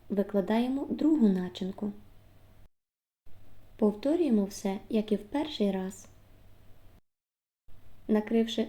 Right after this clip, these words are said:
третім лавашем, змастивши його, викладаємо третю начинку.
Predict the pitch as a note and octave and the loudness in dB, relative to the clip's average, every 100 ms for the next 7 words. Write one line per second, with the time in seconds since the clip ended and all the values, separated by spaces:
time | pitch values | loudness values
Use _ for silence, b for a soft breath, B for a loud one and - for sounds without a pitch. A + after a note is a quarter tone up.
0 | - G#3+ G3+ G3 A3 A3+ B3+ C#4 - D4+ | -2 0 0 2 2 4 2 -2 -2 0
1 | F4+ - - - - - - - - - | 0 -2 -12 -20 -20 -20 -20 -20 -20 -20
2 | - - - - - - - G#3 G#3 G#3+ | -20 -20 -20 -14 -14 -10 -2 2 2 2
3 | B3 A#3+ - A#3 A3+ A3 A3 - A3+ G#3+ | 0 0 2 2 4 2 -2 -2 -2 0
4 | G#3 G3 G#3+ G#3+ A3 A3+ - A#3+ A#3+ A#3 | 0 0 2 4 2 0 -2 2 2 4
5 | A3 G#3+ G#3 G#3 G#3 G3+ G#3 | 4 4 4 -2 -4 -4 -4